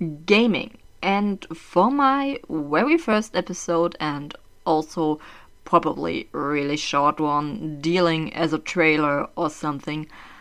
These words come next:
I wanna go and talk about my history with gaming and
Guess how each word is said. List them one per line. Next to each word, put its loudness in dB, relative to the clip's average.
I 10
wanna 6
go 4
and -8
talk 6
about -2
my 0
history 2
with 2
gaming 2
and -6